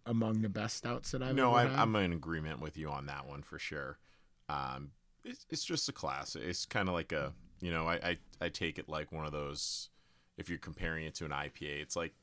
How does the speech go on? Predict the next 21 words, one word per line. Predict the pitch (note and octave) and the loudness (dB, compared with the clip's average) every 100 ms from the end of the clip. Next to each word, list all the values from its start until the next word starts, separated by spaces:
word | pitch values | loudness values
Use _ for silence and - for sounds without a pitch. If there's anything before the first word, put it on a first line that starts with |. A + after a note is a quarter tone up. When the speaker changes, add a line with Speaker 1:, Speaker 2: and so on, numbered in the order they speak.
| - | -4
Speaker 2:
that, | D#2 D2 D2 D2 _ | -2 0 -2 -4 _
you | D#2 | -10
know, | C#2+ C#2+ | -8 -8
that | D#2 D2+ _ _ _ - D#2+ | -8 -10 _ _ _ -20 -10
go-to | - E2+ - E2+ | -4 -2 -2 -2
I | D2+ D#2 | 0 0
P | - D#2+ D2+ | -2 -6 -4
A | D2 | -4
where | D2 | -8
you | D#2 E2 | -8 -6
know, | D#2+ D#2 D2 - _ _ - _ | -4 -4 -6 -12 _ _ -20 _
you | F#2 | -2
know | F#2+ | 0
what | G2 | 0
you're | F#2+ F2+ | 0 -2
gonna | E2+ | -2
get | C#2+ D2 - | -4 -6 -6
when | D2+ | -8
you | D#2 | -6
don't | D#2+ D2+ | -6 -4
wanna | D#2 D2 | -6 -6